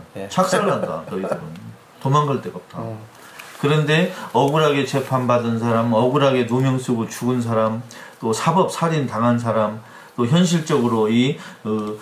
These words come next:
Speaker 2: 검찰, 법원 개혁이 제대로 안 돼가지고 그 희생당한 사람이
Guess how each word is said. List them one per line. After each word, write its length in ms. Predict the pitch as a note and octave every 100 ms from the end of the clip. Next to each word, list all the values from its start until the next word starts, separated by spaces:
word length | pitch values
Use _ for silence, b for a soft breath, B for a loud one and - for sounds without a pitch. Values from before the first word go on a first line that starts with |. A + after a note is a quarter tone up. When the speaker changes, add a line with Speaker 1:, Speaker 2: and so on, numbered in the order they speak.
| B
Speaker 2:
검찰, 640 | - B2+ B2 C3 A#2+ A2+ G2+
법원 340 | B2 C3 B2
개혁이 340 | A#2+ A#2+ A2
제대로 340 | G#2 B2 A#2 G#2
안 140 | G#2+
돼가지고 500 | A#2 A#2+ A#2 A#2 A2+ A2+
그 140 | C#3
희생당한 580 | B2 F3+ F#3+ F#3 F3 D#3+
사람이 280 | D#3+ E3+